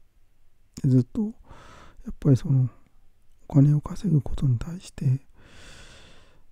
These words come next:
え、漠然と、まあ、何も考えてなかったなと思っていて、まあ、そこにね、一つのゴールというか、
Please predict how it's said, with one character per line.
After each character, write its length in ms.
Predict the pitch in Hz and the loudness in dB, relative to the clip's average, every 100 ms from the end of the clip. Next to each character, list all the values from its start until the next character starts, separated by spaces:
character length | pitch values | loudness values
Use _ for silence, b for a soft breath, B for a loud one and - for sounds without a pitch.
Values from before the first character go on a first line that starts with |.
| - - | -14 -2
え、 80 | 165 | 2
漠 300 | 143 139 220 | 2 2 2
然 180 | 202 156 | 2 2
と、 280 | - 156 269 440 _ _ _ - - - _ - - _ - | 4 2 2 -6 _ _ _ -20 -20 -20 _ -20 -20 _ -4
ま 180 | 147 135 | 0 2
あ、 20 | |
何 220 | 127 127 | 4 4
も 80 | 165 | 4
考 220 | - 165 | 2 2
え 40 | 165 | 2
て 120 | - | 0
な 60 | 120 | -2
か 60 | |
っ 20 | 117 | -2
た 120 | - | -12
な 80 | 185 | -8
と 100 | - - - - _ _ _ _ - - - - - - - - - | -6 -8 -12 -20 _ _ _ _ -20 -20 -20 -20 -20 -20 -20 -20 -16
思 80 | 170 | -14
っ 40 | - | -12
て 120 | 139 | -12
い 60 | 131 | -10
て、 340 | - 127 123 - B B B B B - | -4 -2 -2 -8 B B B B B -10
ま 80 | |
あ、 20 | - | -4
そ 140 | 226 | -2
こ 160 | - 269 | 0 0
に 100 | 135 | 2
ね、 100 | 120 | 0
一 200 | - 165 | 0 -4
つ 180 | - - 131 120 - - - - - - - - - - - - | -4 -2 0 -2 -6 -20 -20 -20 -20 -20 -20 -20 -20 -20 -6 2
の 240 | 160 170 277 - - - - - _ - _ _ _ _ - - | 4 4 -2 -14 -20 -20 -20 -20 _ -20 _ _ _ _ -20 -6
ゴ 240 | - 165 160 | 2 4 4
ー 20 | |
ル 60 | 127 | 2
と 100 | - | -4
い 80 | - | -6
う 80 | - | -10
か、 200 | - | -12